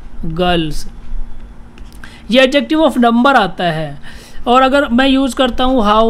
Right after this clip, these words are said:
many या many, more,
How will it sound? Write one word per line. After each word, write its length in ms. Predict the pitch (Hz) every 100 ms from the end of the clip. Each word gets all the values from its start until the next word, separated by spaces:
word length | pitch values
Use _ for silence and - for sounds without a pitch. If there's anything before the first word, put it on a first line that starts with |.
| 220
many 540 | 208 196 196 190 180 185 - - - - - - - - - - - - - - - - - - - - - - - - -
या 200 | 202 220
many, 520 | 226 214 214 214 220 214 208 - - - - - - - - - - - - - - 180
more, 540 | 202 220 226 226 214